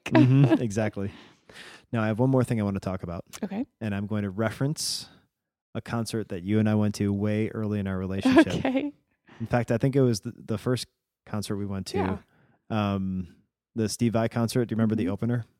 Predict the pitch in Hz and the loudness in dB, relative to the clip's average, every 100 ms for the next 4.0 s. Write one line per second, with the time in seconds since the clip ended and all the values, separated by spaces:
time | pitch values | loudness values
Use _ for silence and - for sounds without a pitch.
0 | _ _ _ _ - 226 214 208 202 - | _ _ _ _ -2 0 2 0 -2 -8
1 | - 269 311 294 240 294 269 262 233 - | 2 6 8 8 6 4 4 4 4 2
2 | - - - 269 285 - 339 285 285 277 | -8 -14 2 6 8 8 8 10 10 10
3 | 269 - 254 262 277 - 269 226 233 202 | 6 8 8 10 10 10 10 10 4 2